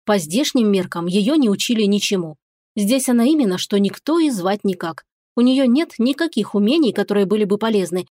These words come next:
и за которые ее стоило бы кормить и предоставлять ей крышу над головой, кроме странного воздействия ее крови на некоторые артефакты. Это было удивительно, но несомненно.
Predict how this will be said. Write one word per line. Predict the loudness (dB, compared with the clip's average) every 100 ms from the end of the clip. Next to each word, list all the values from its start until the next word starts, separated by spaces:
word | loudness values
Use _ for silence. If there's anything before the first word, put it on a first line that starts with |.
| _
и | -2
за | -2
которые | -2 0 0 0
ее | 0 0
стоило | -2 -2 0 2
бы | 0
кормить | -2 -2 0 0 -2
и |
предоставлять | -2 -2 -2 -2 -2 -2
ей | -2 -2
крышу | -2 -2 -2
над | -2
головой, | -2 -2 -4 -8 -10 _ _ _
кроме | 0 2 2
странного | 0 0 0 0 0
воздействия | -2 0 -2 -2 0 0
ее | 2 0 0
крови | 0 0 2
на | 2 2
некоторые | 2 0 -2 -2
артефакты. | -2 -6 -10 -12 -12 -16 -18 _ _ _ _
Это | -2 0
было | 0 2 2
удивительно, | 0 0 -2 -2 -2 -4 -6 -6
но | -2
несомненно. | 0 0 0 0 2 0 -2 -6